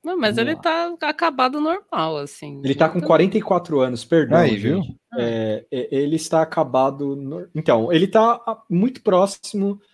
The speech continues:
Speaker 2: da, da crise de meia-idade.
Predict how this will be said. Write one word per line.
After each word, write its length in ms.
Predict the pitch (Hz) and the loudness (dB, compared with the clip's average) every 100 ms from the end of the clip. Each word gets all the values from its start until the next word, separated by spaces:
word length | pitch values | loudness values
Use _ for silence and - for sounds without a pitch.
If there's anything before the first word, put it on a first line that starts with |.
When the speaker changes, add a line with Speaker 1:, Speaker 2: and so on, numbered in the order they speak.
| _ _ _ _ - | _ _ _ _ -10
Speaker 2:
da, 1300 | 139 147 143 139 131 127 123 120 117 117 117 107 - | 2 4 4 2 2 2 0 -2 -4 -4 -8 -10 -8
da 140 | 131 139 | -4 -2
crise 240 | 165 160 | -2 -2
de 40 | |
meia-idade. 680 | 160 151 143 113 98 90 92 | -2 -4 0 0 0 -4 -18